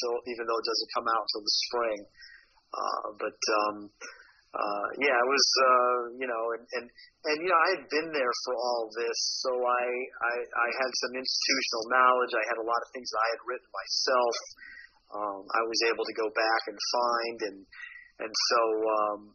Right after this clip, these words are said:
you know, and it's, for, for people even who've lived it, it's still fun to go back. You might be reminded of some things that you had forgotten about. You, there's a few little stories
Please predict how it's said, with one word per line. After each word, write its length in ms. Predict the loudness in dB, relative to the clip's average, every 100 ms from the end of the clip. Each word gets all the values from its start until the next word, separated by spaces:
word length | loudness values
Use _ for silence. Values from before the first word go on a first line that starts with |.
| _ 0
you 80 | 4
know, 80 |
and 160 | 4 4 0
it's, 120 | -2 -4 -6 -18 -20 _ -8
for, 160 | -6 -4
for 200 | -4 -4 -4
people 200 | -2 0 0
even 160 | -2 -4
who've 240 | -6 -6 -2
lived 360 | 2 2 0 -6 -8
it, 80 | -12 _ -8
it's 320 | -4 -2 -2
still 240 | 0 0 0 -2 -2
fun 160 | -2
to 120 | -2 -4
go 80 | -4 -2
back. 320 | 0 0 -2 -6
You 80 | -4
might 160 | -2 -2 -6
be 80 |
reminded 640 | -6 -6 -2 2 2 2 -4
of 140 | -4 -4
some 140 | -6 -6 -6
things 160 | -4 -4
that 80 | -4
you 160 | -6
had 80 | -6 -4
forgotten 480 | 0 6 6 4 0
about. 340 | -2 2 2 0
You, 160 | -4 -6 -10 -16 -10
there's 240 | 0 2 2
a 100 | 0
few 80 | -2 2
little 160 | 2 2 -2
stories 400 | -2 -2 0 -2